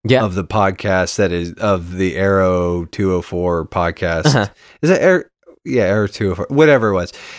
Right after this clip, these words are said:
Speaker 2: They, they don't make a podcast anymore, boys. Get
Speaker 1: No.
Speaker 2: with it.
Speaker 1: No. Their last
Speaker 2: Get back,
Speaker 1: one was
Speaker 2: get back.
Speaker 1: great, though. The, the last
Speaker 2: Yeah.
Speaker 1: episode. That was a great
Speaker 2: Was that with
Speaker 1: episode.
Speaker 2: us?
Speaker 1: Yeah, it was with us.
Speaker 2: Uh, well,
Speaker 1: <laughs>
Speaker 2: ob-, obviously. Yeah, duh.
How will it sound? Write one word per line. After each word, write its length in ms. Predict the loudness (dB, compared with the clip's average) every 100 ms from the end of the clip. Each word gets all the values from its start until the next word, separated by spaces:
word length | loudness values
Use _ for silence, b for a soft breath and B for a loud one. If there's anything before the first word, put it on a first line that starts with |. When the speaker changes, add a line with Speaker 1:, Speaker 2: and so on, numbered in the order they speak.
| B
Speaker 2:
They, 160 | 2 4
they 180 | 4 4
don't 180 | 4 4
make 160 | 0
a 60 | 0
podcast 520 | 2 0 2 0 0
anymore, 280 | -2 -2 -2
boys. 500 | 0 0 0 -4 -10 _ _ _
Get 120 | 0 4
Speaker 1:
No. 60 |
Speaker 2:
with 160 | 4 2
it. 180 | -4 -8 _ _ -6
Speaker 1:
No. 220 | -2 -2 -6 2
Their 180 | 4
last 320 | 6 4 4 4
Speaker 2:
Get 80 |
back, 80 | 4
Speaker 1:
one 60 | 4
was 120 | 2
Speaker 2:
get 80 | 0
back. 40 | 2
Speaker 1:
great, 300 | 2 2 -4
though. 320 | -4 -6 -10 _
The, 140 | -4 -2
the 180 | -2 0
last 300 | 0 -2 -6
Speaker 2:
Yeah. 40 |
Speaker 1:
episode. 460 | -6 -4 -4 -4 -8 _ _ _ _ _ _ _ _ _ _ _ _ _ _
That 80 | -4
was 120 | -2
a 60 | -2
great 140 | 0
Speaker 2:
Was 120 | 2 4
that 140 | 2
with 120 | 2
Speaker 1:
episode. 80 | 2
Speaker 2:
us? 300 | 0 0 -4
Speaker 1:
Yeah, 160 | -2 -2
it 60 | -2
was 140 | -8
with 160 | -12 -16
us. 240 | -20 -20 _ _ _ _ _ _ _ -10
Speaker 2:
Uh, 220 | -8 -6 -8 -2
well, 220 | -2 0 -4
Speaker 1:
<laughs> 60 | -4
Speaker 2:
ob-, 200 | -6 -8 _
obviously. 560 | -4 -2 -4 -4 -6 -2
Yeah, 720 | 0 0 0 -6 -2 -2 0 -2 0
duh. 360 | 0 2 -2